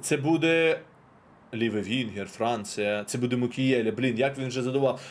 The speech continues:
Я бачу такий кремезний, я думав, а раптом це Лакака, але він, е,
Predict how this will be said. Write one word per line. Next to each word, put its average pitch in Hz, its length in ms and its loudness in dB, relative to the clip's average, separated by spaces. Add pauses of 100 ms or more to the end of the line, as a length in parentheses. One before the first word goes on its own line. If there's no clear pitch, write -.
Я 143 140 4
бачу 190 220 4
такий 175 240 2
кремезний, 160 480 4
я 143 60 2
думав, 151 240 2
а 135 120 6
раптом 151 340 2
це 156 160 2
Лакака, 147 580 4
але 139 220 4
він, 151 300 -2
е, 147 260 2